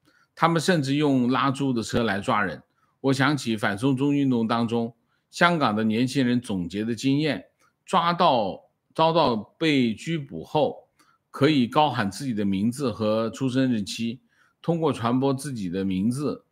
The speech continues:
和日期来让外界关注，帮助自己，啊。提问，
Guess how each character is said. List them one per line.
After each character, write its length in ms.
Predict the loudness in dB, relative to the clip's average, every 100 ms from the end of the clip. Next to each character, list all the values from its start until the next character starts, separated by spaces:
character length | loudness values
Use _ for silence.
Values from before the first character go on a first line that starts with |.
| _ _ _
和 440 | _ 2 6 6 4
日 180 | 0 -4
期 500 | -2 0 0 0 -10 _ _ _ _ _ _ _ _ _ _ _ _ _ _ _ _ _ _ _ _
来 180 | 6 8
让 240 | 6 4
外 240 | 4 4 2
界 240 | 2 0
关 320 | 2 2 2
注， 380 | -2 -4 -4 -10 _ _ _ _
帮 260 | 2 4 2
助 160 | -2
自 200 | -2 -4
己， 260 | -10 -14 -20 _ -20
啊。 240 | -20 -20 _ _ _ _ _ _ _ _ _
提 140 | 2
问， 340 | 4 4 2